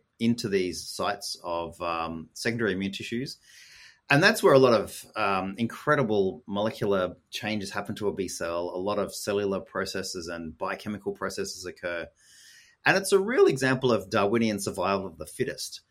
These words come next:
What we're looking for here is trying to, in very quick time, and I'm talking days to weeks here, for a B cell to undergo what's called clonal expansion. So one B cell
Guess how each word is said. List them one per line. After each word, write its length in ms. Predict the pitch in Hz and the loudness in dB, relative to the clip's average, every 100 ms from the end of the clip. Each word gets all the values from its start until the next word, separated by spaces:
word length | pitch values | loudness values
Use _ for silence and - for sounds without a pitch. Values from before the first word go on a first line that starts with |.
| _ _ _ _ | _ _ _ _
What 220 | 117 131 | 2 4
we're 120 | 127 | 2
looking 280 | 117 113 127 | 0 0 -4
for 200 | - 107 | -2 -2
here 220 | 107 104 | 2 2
is 120 | 95 - | 2 -2
trying 260 | - 120 | 0 0
to, 140 | 101 - _ _ - | 0 -6 _ _ -6
in 260 | 110 98 | -4 -4
very 320 | 98 120 156 | 2 4 4
quick 240 | 143 117 - | 2 -2 -2
time, 500 | - 85 85 113 120 | -6 -4 -2 -2 -4
and 100 | 98 | -6
I'm 80 | 98 | -4
talking 420 | 113 104 90 80 | -4 -4 -6 -6
days 360 | 87 87 92 - | -2 -2 -2 -6
to 120 | 82 | -6
weeks 260 | 85 - | -6 -8
here, 320 | - 73 80 - _ _ _ _ _ - | -8 -8 -8 -12 _ _ _ _ _ -20
for 420 | - 110 101 101 | -4 0 2 0
a 60 | 104 | -2
B 180 | 101 117 | -2 -2
cell 320 | - 104 95 | 0 0 -2
to 140 | - 107 | -4 -4
undergo 380 | 98 95 92 92 | -4 -2 -2 -2
what's 180 | 101 | -4
called 380 | - 107 95 90 - _ _ _ | -6 -2 -2 -4 -12 _ _ _
clonal 320 | - 127 117 98 | -2 0 2 0
expansion. 760 | - - 95 98 - 71 69 _ _ _ _ _ _ - - | -6 -4 -4 -4 -8 -10 -14 _ _ _ _ _ _ -20 -10
So 260 | - 101 | 0 2
one 240 | 98 107 117 | 4 2 2
B 120 | 107 | 0
cell 580 | 98 95 87 85 82 | -2 -2 -2 -4 -6